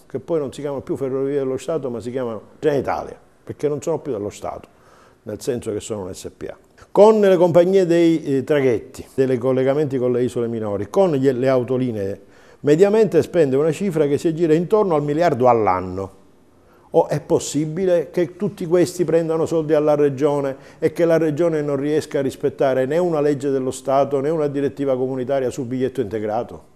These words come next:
Che un povero disgraziato per sapere dove prendersi un autobus deve fare le interviste in mezzo alla strada.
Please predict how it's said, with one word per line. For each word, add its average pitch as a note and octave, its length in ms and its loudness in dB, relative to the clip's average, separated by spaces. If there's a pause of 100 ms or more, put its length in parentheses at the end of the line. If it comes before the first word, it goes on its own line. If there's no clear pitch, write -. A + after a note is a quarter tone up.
(360)
Che D#3+ 120 -2
un F3 140 0
povero F3+ 300 4
disgraziato D#3 760 0
per C3+ 140 -2
sapere D3 360 -2
dove C3 200 0
prendersi C3 460 -4
un B2+ 100 -6
autobus B2 500 -4
deve A#2+ 200 -4
fare B2 180 -2
le A2+ 100 -6
interviste A#2 500 -8
in A2 60 -8
mezzo G#2+ 220 -8
alla G2+ 120 -8
strada. G2+ 440 -6